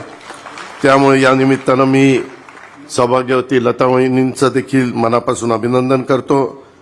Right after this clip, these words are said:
शिंदे साहेबांच्या आयुष्यामध्ये आजपर्यंत अजून अनेक कटुप्रसंग त्यांनी झेललेले आहेत, ही पण गोष्ट आपल्याला सगळ्यांना माहिती आहे.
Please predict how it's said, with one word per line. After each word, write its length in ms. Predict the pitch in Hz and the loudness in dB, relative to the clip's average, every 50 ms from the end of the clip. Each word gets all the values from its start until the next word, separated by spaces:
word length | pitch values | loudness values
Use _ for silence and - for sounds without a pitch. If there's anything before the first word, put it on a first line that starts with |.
| _ - - - - _ _ _ _ _ _ - | _ -20 -20 -20 -20 _ _ _ _ _ _ -2
शिंदे 240 | - 120 117 117 127 | 0 2 2 2 2
साहेबांच्या 500 | 120 120 127 123 123 131 127 117 131 123 | 2 0 -2 -2 0 -2 -2 -2 -2 -2
आयुष्यामध्ये 560 | 117 123 123 113 - 143 127 123 127 120 127 | -2 -2 -2 -2 0 0 0 0 0 0 0
आजपर्यंत 500 | 123 123 120 - - 127 120 123 120 - | 0 0 -2 -4 -2 -2 -2 -2 0 -2
अजून 360 | 123 113 110 101 120 127 127 | -2 -2 -2 -2 -2 -2 0
अनेक 360 | - 113 113 127 143 143 - 143 | 0 0 0 0 0 -2 -4 -6
कटुप्रसंग 500 | - - 120 110 127 120 - 135 123 117 | -6 -6 -6 -6 -6 -4 -2 -2 -2 -2
त्यांनी 320 | - - 120 117 120 120 | -2 -2 -2 0 0 -2
झेललेले 440 | 110 107 117 110 110 117 120 113 123 | 0 0 -2 0 0 0 0 2 2
आहेत, 180 | 120 113 110 107 - - - - - _ _ _ _ _ _ _ _ _ _ _ - - | 2 0 0 -2 -6 -12 -20 -20 -20 _ _ _ _ _ _ _ _ _ _ _ -4 -2
ही 60 | 127 | -2
पण 240 | 127 - 151 143 139 | 0 0 0 0 0
गोष्ट 320 | 131 127 123 120 123 - 139 127 127 120 113 - - - - | 2 0 0 0 -2 0 0 2 2 2 0 -4 -8 -10 -10
आपल्याला 340 | 110 - - 117 117 113 117 | -8 -4 -4 -2 -2 -2 -2
सगळ्यांना 380 | - - 117 107 120 117 117 | -4 -4 -4 -2 -2 -2 0
माहिती 320 | 113 110 107 107 107 - 117 | 0 -2 -2 -4 -4 -4 -4
आहे. 100 | 107 | -4